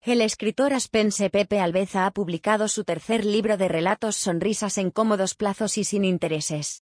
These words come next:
Según ha explicado en Radio Aspe, como los dos libros anteriores, son relatos cortos, optimistas,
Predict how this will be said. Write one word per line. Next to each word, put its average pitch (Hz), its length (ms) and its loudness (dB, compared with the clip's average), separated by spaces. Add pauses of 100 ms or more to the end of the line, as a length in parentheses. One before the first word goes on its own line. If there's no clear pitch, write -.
(160)
Según 233 480 2
ha 240 80 2
explicado 202 580 0
en 175 160 2
Radio 190 360 2
Aspe, 208 280 -2
como 202 220 0
los 165 200 0
dos 202 200 0
libros 196 400 0
anteriores, 180 840 0 (440)
son 233 260 0
relatos 196 460 0
cortos, 165 560 -2 (120)
optimistas, 180 880 -2